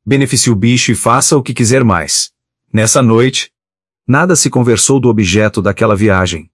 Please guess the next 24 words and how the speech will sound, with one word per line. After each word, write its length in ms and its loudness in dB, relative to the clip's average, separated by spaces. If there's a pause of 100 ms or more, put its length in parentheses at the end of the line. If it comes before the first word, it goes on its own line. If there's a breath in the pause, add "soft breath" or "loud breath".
(760)
O 120 0
tio, 400 2 (200 soft breath)
pelo 160 0
carteamento 500 0
que 120 -2
tiveram 400 0
os 80 2
irmãos, 540 0 (160)
pegara 380 0
a 20 0
coisa 340 0
por 180 0
alto, 400 0 (320)
e 60 0
não 160 2
queria 500 0
arriscar 520 0
palavras 640 0
sem 180 0
primeiro 400 0
conchavar 560 0
com 160 0
a 40 0
Guida. 440 -2